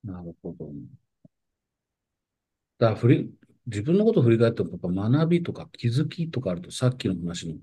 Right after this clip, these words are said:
こう、非線形な成長が起きたり、も-、もっと言うと、さっき今さんおっしゃったゼロクリアになっちゃう経験ありますもんね。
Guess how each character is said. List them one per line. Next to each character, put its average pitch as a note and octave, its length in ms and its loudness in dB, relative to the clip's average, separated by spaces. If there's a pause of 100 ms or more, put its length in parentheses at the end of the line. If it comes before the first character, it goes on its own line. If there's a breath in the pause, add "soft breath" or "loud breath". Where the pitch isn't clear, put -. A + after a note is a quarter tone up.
(960)
こ F2+ 320 -10
う、 - 920 -20
非 - 120 -10
線 G3 300 8
形 A2 160 4
な F2+ 100 0
成 G#2 180 -2
長 G2+ 180 2
が - 20 -8
起 - 80 -10
き - 20 -8
た F2 80 -4
り、 F#2 80 -2
も-、 F3 100 2
も G3+ 180 6
っ G#3+ 40 -6
と G3 80 6
言 F#3+ 100 8
う F#3+ 40 4
と、 F#3 340 6
さ - 140 4
っ - 20 -6
き D3+ 100 0
今 C#3 140 4
さ G#2 40 0
ん G2 40 -6
お - 20 -6
っ F2+ 40 -10
し F#2 40 -10
ゃ F#2+ 40 -10
っ - 20 -10
た - 100 -20
ゼ A2+ 140 2
ロ F3+ 140 8
ク A#3+ 120 2
リ A#3+ 200 10
ア E3+ 120 10
に G2 280 4 (300)
な C3+ 120 6
っ C3+ 100 -2
ち - 120 2
ゃ A2+ 40 4
う F#2+ 100 0
経 G#2+ 180 -2
験 F#2 160 -2
あ F2+ 40 -4
り A2+ 60 4
ま D#3 100 6
す D#3+ 120 -4
も E2+ 80 -4
ん D#2+ 40 -8
ね。 E2 200 -8